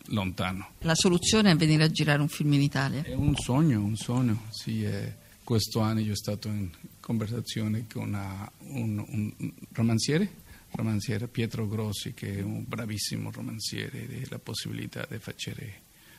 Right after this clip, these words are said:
Speaker 1: un progetto insieme. Mi piaceria. Il cinema è quello che io ho cresciuto e che mi ho innamorato del cinema, il cinema italiano.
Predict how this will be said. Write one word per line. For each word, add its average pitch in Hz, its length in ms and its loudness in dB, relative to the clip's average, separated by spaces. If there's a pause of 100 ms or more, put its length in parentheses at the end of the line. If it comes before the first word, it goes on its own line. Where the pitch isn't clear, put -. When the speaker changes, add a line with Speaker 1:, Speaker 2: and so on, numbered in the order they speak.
(200)
Speaker 1:
un 107 120 -2
progetto 117 480 -8
insieme. 101 560 -6 (340)
Mi 113 120 2
piaceria. 110 580 0 (200)
Il 117 140 -2
cinema 123 380 4
è 104 60 0
quello 104 200 -2
che 107 100 -6
io 104 100 0
ho 101 40 -2
cresciuto 104 680 -4 (520)
e 104 300 0
che 104 100 -2
mi 104 100 4
ho - 20 2
innamorato 104 580 0
del 95 160 -4
cinema, 101 480 -4
il 101 160 -6
cinema 101 320 -6
italiano. 101 460 -8